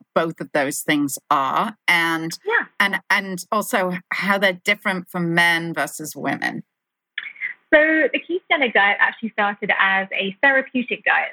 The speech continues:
Speaker 2: So it started as a therapeutic diet for, um, seizures and epilepsy. And then it came into our consciousness probably maybe around ten years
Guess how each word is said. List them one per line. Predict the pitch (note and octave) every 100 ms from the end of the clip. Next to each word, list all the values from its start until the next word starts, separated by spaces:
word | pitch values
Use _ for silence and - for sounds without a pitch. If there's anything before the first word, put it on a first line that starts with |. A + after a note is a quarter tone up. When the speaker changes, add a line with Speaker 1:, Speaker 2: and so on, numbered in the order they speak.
| -
Speaker 2:
So | -
it |
started | - G3+ A#3+ A3+
as | A3
a |
therapeutic | G3+ F#3+ F#3+ F#3 - -
diet | E3+ F3 - _ -
for, | F#3 F3 F3 F3
um, | E3 F3 E3+ F3 G3+ -
seizures | E4+ A#3+ G3
and | G3
epilepsy. | - - F3+ - - C#3 _ _ _
And | B3 A#3+
then | A#3+
it | A#3+
came | B3+ B3+ C4
into | C4 - A3+ G#3+
our | - G3 F#3+
consciousness | F#3+ F#3+ G#3 - F#3 G3 -
probably | E4 G4 D4+
maybe | G#3 G3 F#3+
around | F3+ F#3 -
ten | F#3+ F3
years | F3+